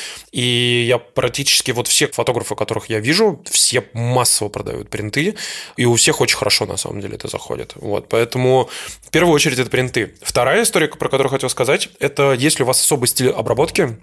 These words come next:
и вы классно умеете обрабатывать, особенно всякие там архитектуру, портретку там и прочее. У меня есть просто офигенный пример чувака, который в инсте ходит под тегом Y K.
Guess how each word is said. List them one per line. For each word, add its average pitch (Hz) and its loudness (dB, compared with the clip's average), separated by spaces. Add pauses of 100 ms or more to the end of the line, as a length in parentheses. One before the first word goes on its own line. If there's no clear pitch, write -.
(140)
и 131 2
вы 123 2
классно 120 2
умеете 113 0
обрабатывать, 113 -2 (600)
особенно 127 0
всякие 120 0
там 110 -2
архитектуру, 147 2
портретку 135 0
там 104 -4
и 113 -4
прочее. 117 -2 (140)
У 139 -4
меня 151 4
есть 151 2
просто 147 2
офигенный 127 2
пример 143 0
чувака, 180 0
который 131 0 (100)
в 131 -2
инсте 170 2 (480)
ходит 139 0
под 127 -2
тегом 139 2 (160)
Y 127 2
K. 117 0